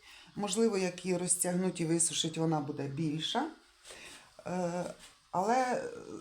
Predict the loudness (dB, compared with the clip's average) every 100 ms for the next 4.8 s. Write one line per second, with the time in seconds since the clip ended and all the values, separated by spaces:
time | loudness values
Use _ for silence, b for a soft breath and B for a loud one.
0 | -6 -2 0 2 0 -4 -2 -2 0 0
1 | 0 0 -4 -4 -2 0 0 -2 -2 -2
2 | -2 0 2 2 0 0 0 0 0 0
3 | 0 0 0 -4 -4 -4 -2 0 -2 -4
4 | -6 -6 -4 -4 -4 -6 -6